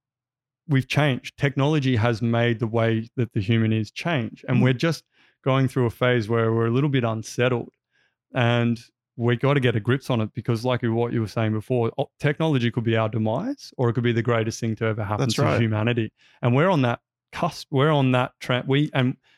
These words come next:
Speaker 1: and the only thing that's gonna make it go one way or the other is how we as humans and as the bulk of humans deal with it.
Speaker 2: Mm.
Speaker 1: And again, it doesn't have to be a hundred percent. You know, it can, I,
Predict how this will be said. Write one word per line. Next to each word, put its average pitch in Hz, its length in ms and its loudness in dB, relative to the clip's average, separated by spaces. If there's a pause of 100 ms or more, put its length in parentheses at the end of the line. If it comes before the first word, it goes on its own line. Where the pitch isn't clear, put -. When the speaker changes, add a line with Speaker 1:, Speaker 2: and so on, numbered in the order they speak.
(140)
Speaker 1:
and 143 340 -2
the 135 120 0
only 165 260 0
thing 139 180 -2
that's 123 140 -4
gonna 123 180 -2
make 117 240 0
it 113 60 -10
go 113 160 0
one 117 300 2
way 113 180 2
or 110 80 0
the 110 120 0
other 120 280 0
is 110 220 -4
how 123 260 0
we 117 280 2
as 110 140 -2 (120)
humans 117 360 0
and 113 320 -4
as 110 200 -4
the 120 100 -6
bulk 123 380 -2
of 135 100 -2
humans 120 540 -6 (300)
deal 160 140 0
with 147 200 -2
it. 123 140 -8 (160)
Speaker 2:
Mm. 117 300 0
Speaker 1:
And 131 120 0
again, 151 340 0
it 180 100 -4
doesn't 151 220 2
have 170 160 0
to 180 80 -6
be 156 320 0
a 143 40 -6
hundred 131 360 0
percent. 131 440 -4 (320)
You 131 60 0
know, 120 180 0 (180)
it - 140 -8
can, 139 180 -2
I, 147 280 -4